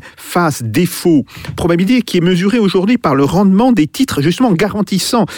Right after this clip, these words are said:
l'emprunteur contre un éventuel défaut, ce qu'on appelle les C D S,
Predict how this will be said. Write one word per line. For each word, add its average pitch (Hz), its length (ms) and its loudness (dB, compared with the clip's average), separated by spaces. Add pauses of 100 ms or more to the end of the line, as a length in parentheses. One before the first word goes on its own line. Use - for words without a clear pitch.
(140)
l'emprunteur 160 640 -2
contre 240 300 0
un 165 60 0
éventuel 156 360 0
défaut, 143 300 -2 (180)
ce - 80 -20
qu'on 123 140 -2
appelle 180 260 0 (180)
les 120 120 -2
C 143 160 -2
D 135 80 2
S, 123 180 2